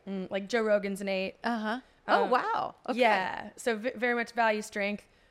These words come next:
Speaker 1: but they really love protecting those who they see as vulnerable.
Speaker 2: Mm-hmm.
Speaker 1: So they've got this gooey center that they don't like to acknowledge, but it's very much there and it's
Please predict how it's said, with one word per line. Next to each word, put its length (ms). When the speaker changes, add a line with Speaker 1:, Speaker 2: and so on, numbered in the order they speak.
Speaker 1:
but 300
they 180
really 560
love 460
protecting 640
those 280
who 120
they 220
see 260
as 120
vulnerable. 680
Speaker 2:
Mm-hmm. 320
Speaker 1:
So 140
they've 180
got 200
this 160
gooey 420
center 640
that 160
they 120
don't 140
like 200
to 80
acknowledge, 680
but 180
it's 160
very 380
much 300
there 240
and 100
it's 120